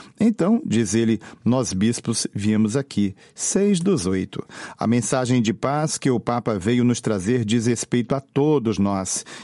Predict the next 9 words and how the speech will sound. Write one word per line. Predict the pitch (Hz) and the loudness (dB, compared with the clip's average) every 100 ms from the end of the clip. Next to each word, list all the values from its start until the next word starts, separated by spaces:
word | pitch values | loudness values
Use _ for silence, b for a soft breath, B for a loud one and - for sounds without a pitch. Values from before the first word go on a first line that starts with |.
| - | -2
Isso | 113 - | -2 2
nos | 113 107 | 0 0
toca | - 110 113 - 110 | -2 -2 -2 -2 -4
a | 127 | -4
todos." | 123 - 120 104 101 - B B _ | -6 -2 0 0 -4 -6 B B _
Isso | 117 - 127 - | -2 0 -2 0
me | 127 | 0
tocou | 147 139 - - 131 107 | 0 -2 -2 0 2 2
pessoalmente. | 107 - 113 98 101 - - | -2 -2 0 0 -2 -4 -8